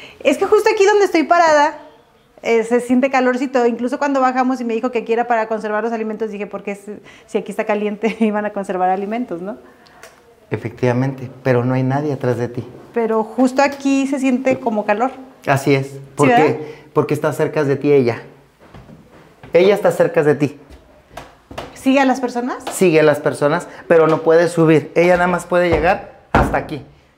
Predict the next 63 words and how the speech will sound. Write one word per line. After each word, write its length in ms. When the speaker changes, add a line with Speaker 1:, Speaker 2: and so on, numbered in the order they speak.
Speaker 1:
¿Y 100
ya 100
Speaker 2:
Es-, 60
Speaker 1:
de 60
aquí 200
ya 120
no 60
Speaker 2:
este, 160
Speaker 1:
te, 180
te 60
Speaker 2:
no, 180
porque 180
Speaker 1:
sigue? 100
Speaker 2:
aquí 100
está 200
su 160
puerta. 420
Esta 240
es 60
la 180
puerta 320
de 80
Speaker 1:
Ay, 80
no, 60
Speaker 2:
ella. 60
Speaker 1:
de 40
hecho, 200
desde 180
aquí 120
ya 100
se 60
siente 200
muy 100
fresco. 460
Speaker 2:
¿Sí? 340
Speaker 1:
Muy, 240
muy 120
fresco, 420
Speaker 2:
Súbete. 400
Speaker 1:
ya. 640
No, 60
ya, 80
Speaker 2:
Aquí. 140
Speaker 1:
ya 60
aquí 160
es 120
otro, 280
Speaker 2:
Aquí. 400
Speaker 1:
es 140
otra 240
temperatura. 520
Speaker 2:
Esta 320
es 60
la 160
puerta 260
de 120
ella. 120
Ella 140
no 160
puede 220
pasar 320
por 120
aquí. 260